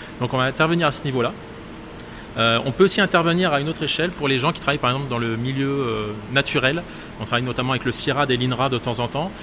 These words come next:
où, euh, eux travaillent particulièrement sur des extraits de plantes, des extraits de, de café par exemple. Euh, ils isolent des molécules et ils nous les font parvenir ensuite pour qu'on identifie des nouvelles molécules. Donc là, c'est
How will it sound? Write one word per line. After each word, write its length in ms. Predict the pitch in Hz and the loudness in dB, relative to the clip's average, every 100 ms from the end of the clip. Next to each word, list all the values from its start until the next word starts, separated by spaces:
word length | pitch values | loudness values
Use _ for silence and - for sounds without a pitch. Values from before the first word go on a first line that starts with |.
| - - - | -14 -14 -8
où, 160 | 131 151 | -4 0
euh, 160 | 123 - | 0 0
eux 120 | 151 | 0
travaillent 340 | - 131 135 151 | 2 2 2 0
particulièrement 440 | 135 - 135 143 | -2 -2 -2 -2
sur 180 | 143 127 | -4 -4
des 240 | 120 117 | -2 0
extraits 240 | 147 - 160 | -2 0 0
de 80 | |
plantes, 560 | 147 - 143 151 - - | 0 2 2 2 -2 -4
des 200 | 127 123 | -2 -2
extraits 300 | 127 - 147 | -2 -2 0
de, 260 | 127 120 120 | 0 -2 -2
de 60 | 120 | 2
café 340 | 139 120 147 | 2 2 0
par 160 | 156 120 | 2 2
exemple. 360 | 117 131 - - - - - - | 2 0 -4 -12 -14 -14 -12 0
Euh, 120 | 104 | 2
ils 160 | 113 147 | 4 4
isolent 200 | 175 190 | 4 4
des 100 | 165 | 2
molécules 480 | 160 151 - 185 | 2 0 4 4
et 100 | 202 | 6
ils 60 | 151 | 4
nous 100 | 143 | 2
les 140 | 143 | 0
font 140 | 139 160 | -2 -2
parvenir 380 | 165 147 151 151 | 0 2 2 2
ensuite 280 | 123 190 | 2 0
pour 120 | 180 127 | 0 -2
qu'on 120 | 135 | -2
identifie 520 | 160 175 - 165 175 | 2 2 0 -2 -2
des 120 | 170 | 0
nouvelles 200 | 139 165 | 2 2
molécules. 380 | 165 147 - 131 - - - - - - | 2 0 -2 -6 -6 -14 -14 -14 -14 -10
Donc 180 | 110 - | -8 -2
là, 140 | 127 | -2
c'est 360 | 131 120 104 95 | 0 -2 -2 -4